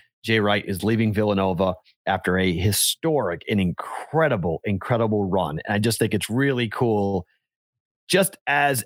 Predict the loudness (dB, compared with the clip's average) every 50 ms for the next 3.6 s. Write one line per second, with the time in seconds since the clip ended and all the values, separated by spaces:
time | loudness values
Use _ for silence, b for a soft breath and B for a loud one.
0 | _ -2 0 2 2 2 2 2 2 0 -2 0 0 0 0 0 0 2 2 2
1 | 2 2 0 0 0 0 2 2 2 2 0 0 0 0 0 0 0 2 2 2
2 | 2 2 0 -2 -4 -2 -2 0 0 0 2 2 2 2 2 0 -2 -2 0 0
3 | 0 0 0 -2 0 0 2 2 2 0 -2 -4